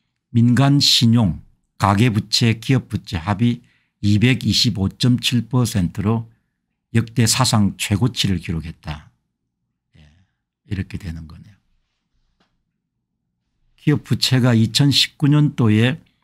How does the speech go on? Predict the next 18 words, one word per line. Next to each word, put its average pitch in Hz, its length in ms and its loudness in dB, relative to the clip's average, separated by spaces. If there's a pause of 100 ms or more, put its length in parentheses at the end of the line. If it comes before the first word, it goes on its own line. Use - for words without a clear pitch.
(340)
국내 139 420 2
총생산 131 760 2
대비 98 360 0
백일 131 560 -2
프로였던 95 600 0
것이 92 560 -4 (2750)
코로나를 160 420 2
지나면 104 400 0
칠백오십칠 214 1300 -2
조 247 160 -4
원 156 160 2
정도 90 240 0
늘어났는데요. 85 600 -6 (2250)
야, - 220 -16
대단하네요. 101 600 0 (600)
이천십구 - 840 -2
년 139 220 2
대비해가지고 95 1120 -2